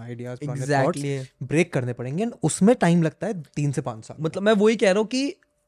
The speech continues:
Speaker 2: I don't think burnout is related to work only।
Speaker 1: Yeah।
Speaker 2: It has got to do with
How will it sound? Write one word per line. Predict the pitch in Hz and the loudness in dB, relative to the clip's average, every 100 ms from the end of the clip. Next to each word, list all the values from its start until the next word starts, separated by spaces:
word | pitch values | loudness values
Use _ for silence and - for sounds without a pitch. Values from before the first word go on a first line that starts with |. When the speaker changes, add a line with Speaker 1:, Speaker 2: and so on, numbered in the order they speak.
| - | -2
Speaker 2:
I | 170 | 2
don't | 190 247 226 | 4 4 2
think | 220 226 | 0 0
burnout | 170 170 180 202 220 | 2 4 4 2 2
is | 220 | 0
related | 175 165 165 160 208 | 0 0 0 0 0
to | 220 | 0
work | 165 165 170 156 | 4 6 4 2
only। | 139 127 113 | -2 -2 -4
Speaker 1:
Yeah। | 117 120 104 _ _ | -4 -4 -4 _ _
Speaker 2:
It | 165 | 0
has | 226 | 0
got | 190 160 190 - | 2 4 2 2
to | 233 | 0
do | 208 220 | 2 2
with | 254 | 0